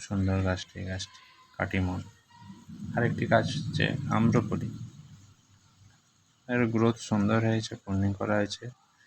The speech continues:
ফাঙ্গিসাইড অবশ্যই লাগাবেন গাছ প্রুনিংয়ের পরে। ছাদ বাগানে আম্রপলি দেখুন, এও গ্রাফটিং,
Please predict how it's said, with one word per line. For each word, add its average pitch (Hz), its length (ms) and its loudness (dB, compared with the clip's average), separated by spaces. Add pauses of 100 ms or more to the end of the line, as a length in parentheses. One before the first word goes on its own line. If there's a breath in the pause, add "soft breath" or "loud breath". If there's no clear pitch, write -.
(320 loud breath)
ফাঙ্গিসাইড 123 580 4
অবশ্যই 107 380 2
লাগাবেন 95 340 4 (360)
গাছ 98 140 0 (100)
প্রুনিংয়ের 95 560 2
পরে। 101 200 -2 (2500)
ছাদ 101 240 4
বাগানে 98 380 4 (580)
আম্রপলি 98 500 2 (1600 soft breath)
দেখুন, 98 300 -4 (320)
এও 123 120 4 (120)
গ্রাফটিং, 107 380 2